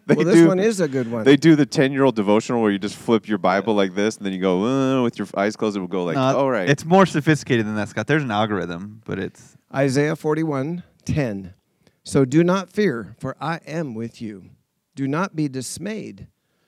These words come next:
Speaker 2: for I am your God. I will strengthen you and help you. I will uphold you with my righteous right hand." I actually shared that with somebody, uh, just last week. It's a favorite of mine.
Speaker 1: Mm, that
Speaker 2: It's
Speaker 1: is
Speaker 2: a great
Speaker 1: a good
Speaker 2: verse.
Speaker 1: one. Yeah. I,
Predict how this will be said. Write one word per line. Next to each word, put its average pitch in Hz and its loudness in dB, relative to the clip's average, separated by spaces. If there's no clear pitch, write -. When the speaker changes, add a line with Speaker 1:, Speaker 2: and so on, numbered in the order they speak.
Speaker 2:
for - -14
I 113 -6
am 127 -4
your 139 0
God. 127 -10
I 131 -6
will 120 -6
strengthen 185 -8
you 208 -6
and 110 -8
help 156 -6
you. 196 -4
I 135 -2
will 123 -2
uphold 170 -10
you 160 -12
with 131 -14
my 113 -14
righteous 127 -12
right 113 -14
hand." 98 -20
I 139 -4
actually 117 -8
shared 135 -10
that 127 -10
with 120 -14
somebody, 127 -10
uh, 123 -12
just 127 -12
last 139 -8
week. 127 -14
It's 135 -16
a 117 -12
favorite 123 -8
of 104 -12
mine. 107 -16
Speaker 1:
Mm, 92 -20
that - -18
Speaker 2:
It's 110 -16
Speaker 1:
is 131 -8
Speaker 2:
a - -4
great 175 2
Speaker 1:
a 156 -10
good 123 -6
Speaker 2:
verse. 73 -10
Speaker 1:
one. - -20
Yeah. 90 -10
I, 101 -2